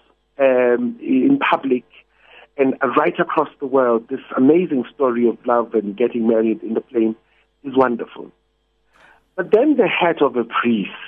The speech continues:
you know, in, in my head begins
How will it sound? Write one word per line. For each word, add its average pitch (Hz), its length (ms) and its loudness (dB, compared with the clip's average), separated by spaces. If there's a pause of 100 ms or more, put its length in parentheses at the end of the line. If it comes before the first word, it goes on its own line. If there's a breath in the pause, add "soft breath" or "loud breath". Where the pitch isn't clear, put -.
(180)
you 147 140 -6
know, - 360 -2 (600 soft breath)
in, 120 200 2
in 123 220 2
my 120 240 2
head 113 380 0
begins 120 380 0